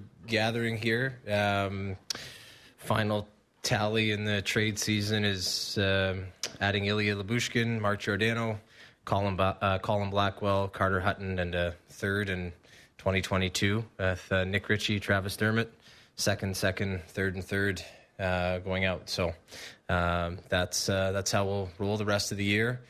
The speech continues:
Obviously excited, uh, about the prospects of the rest of the year with our club and where we've come throughout the season. We've also got, uh, Rasmus Sandin going on injured reserve with a knee injury today. So, um, it's too bad for him. Um, obviously, an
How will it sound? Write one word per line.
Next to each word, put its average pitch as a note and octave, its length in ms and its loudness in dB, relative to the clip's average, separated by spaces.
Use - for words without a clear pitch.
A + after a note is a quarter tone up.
Obviously F#2 400 2
excited, F#2+ 600 0
uh, G2 300 2
about F#2+ 160 -6
the - 60 -14
prospects G2 500 0
of G2+ 60 0
the G2 80 -2
rest G2 200 0
of G2+ 60 -8
the G2 60 -2
year G2+ 120 2
with G2 140 -2
our G2 120 2
club A2 380 0
and G2 200 0
where G2 140 0
we've G2 120 -2
come G2+ 200 0
throughout G2 200 0
the F#2+ 80 -6
season. A#2+ 480 2
We've - 100 0
also G2+ 200 4
got, F2+ 360 0
uh, F#2+ 160 4
Rasmus F#2+ 500 0
Sandin F#2+ 460 0
going F#2 240 0
on F#2 140 0
injured F2+ 260 -4
reserve F2+ 320 -2
with F2+ 180 -8
a F2+ 300 0
knee F#2+ 140 0
injury F2+ 320 -4
today. E2+ 320 -6
So, E2+ 280 -2
um, E2+ 460 2
it's - 260 -4
too - 180 -4
bad F#2 220 0
for - 120 -6
him. G#2+ 340 0
Um, F2 540 0
obviously, F2+ 520 -2
an F2 100 -6